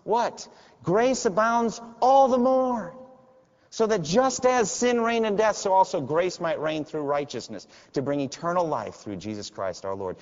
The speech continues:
Sin cannot defeat grace. Isn't that wonderful news?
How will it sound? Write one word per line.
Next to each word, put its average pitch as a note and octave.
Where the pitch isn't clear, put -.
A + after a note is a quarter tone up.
Sin F3
cannot D#3
defeat -
grace. G#2
Isn't G#3
that D3
wonderful E3
news? D#3+